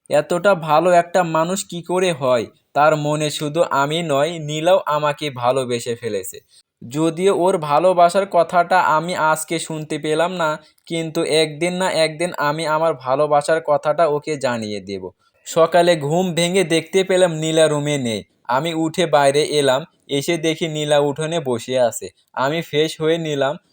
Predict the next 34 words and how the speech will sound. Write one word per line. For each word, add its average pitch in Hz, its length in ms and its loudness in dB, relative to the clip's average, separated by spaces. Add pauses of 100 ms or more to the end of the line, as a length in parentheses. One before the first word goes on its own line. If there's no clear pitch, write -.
(100)
তারপরে 151 460 4
নীলা 151 300 0
আমার 147 320 0
কাছে 147 280 2 (120)
এসে 147 180 -4 (100)
বসলো। 117 420 -6 (760)
ওর 156 220 0
নাকি 180 260 -2
বাবার 156 400 4
জন্য 165 240 -2
খুব 180 320 -2
মন 151 220 -2
খারাপ 135 340 0
লাগছে, 107 380 -4 (340)
ও 139 140 0
শহরে 143 480 2
যাবে 123 300 2
বাবাকে 117 480 2
দেখতে। 101 400 -8 (360)
আমি 147 260 -2
মাকে 151 380 -2
গিয়ে 143 240 -4
বললাম, 147 480 0
"নীলা 147 320 2
শহরে 139 420 0
যাবে 120 300 0
ওর 127 200 -2
বাবাকে 113 480 0
দেখতে, 104 340 -8 (120)
তুমি 147 240 -10
কি 156 180 -12
বলো?" 104 300 0 (360)
আর 156 260 4
মা 175 160 2